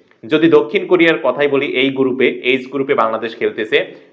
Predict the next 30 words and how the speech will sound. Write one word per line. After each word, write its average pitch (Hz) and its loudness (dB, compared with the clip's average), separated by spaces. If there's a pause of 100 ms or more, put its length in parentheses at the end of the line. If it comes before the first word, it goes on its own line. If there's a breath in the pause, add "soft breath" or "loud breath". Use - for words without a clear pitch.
(100)
দক্ষিণ 180 2
কোরিয়া 156 2
নয় 131 0
শূন্য 180 -2
গোলের 139 4
ব্যবধানে 120 -2
জিতেছে। 110 -6 (560 soft breath)
যদি 214 2 (200)
বাংলাদেশ 185 2 (840)
তিমুর 247 4
লেস্তের 214 2
বিপক্ষে 139 0
বড় 127 2
ব্যবধানে 156 0
জয় 120 2
পায়, - -4
তাহলে 127 -4
সম্ভাবনা 131 -6
তো 143 -2
রয়েছে। 127 0 (120)
আর 143 -2
যদি 190 -4
অল্প 160 2
ব্যবধানে 165 -2
জয় 139 2
পায়, 143 0
তাহলে 139 -2
পরিসংখ্যান 151 0
কিরকম 113 -2
হবে? 98 -4